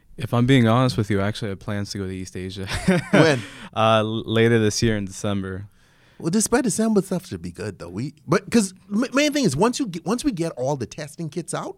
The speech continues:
Speaker 1: Right.
Speaker 2: 'cause all of us will take a test. You'll know you have it. You run to the doctor, and so you could kinda quarantine these people, and we could begin to, you know, get, get stuff in order.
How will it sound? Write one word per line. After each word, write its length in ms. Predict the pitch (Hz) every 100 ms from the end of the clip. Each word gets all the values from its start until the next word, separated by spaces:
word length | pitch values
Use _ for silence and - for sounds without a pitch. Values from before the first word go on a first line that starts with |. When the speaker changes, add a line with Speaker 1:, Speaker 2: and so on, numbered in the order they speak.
| -
Speaker 1:
Right. 320 | 101 101 95 92 - _
Speaker 2:
'cause 120 | 190 185
all 240 | 147 208
of 100 | 285
us 100 | 302
will 60 | 196
take 220 | 180 170
a 40 | 120
test. 420 | 143 92 - -
You'll 160 | 165 143
know 180 | 135
you 140 | 240 196
have 320 | 120 101 87
it. 180 | 104 -
You 80 | 107
run 240 | 120 208
to 60 | -
the 100 | 120
doctor, 440 | 92 85 - 110
and 180 | 95 90
so 100 | 117
you 160 | 117
could 160 | 135 131
kinda 380 | 156 139 104 90
quarantine 520 | - 143 131 123 127
these 160 | 101 95
people, 260 | 127 113 104
and 100 | 92
we 80 |
could 200 | 95 92
begin 520 | 90 87 92 95 101 98
to, 260 | 95 71 - - - _ _
you 120 | 104
know, 240 | 85 85 - _ _ 82
get, 220 | 98 92
get 200 | 95 90
stuff 300 | - 107 -
in 80 | 85
order. 280 | 73 73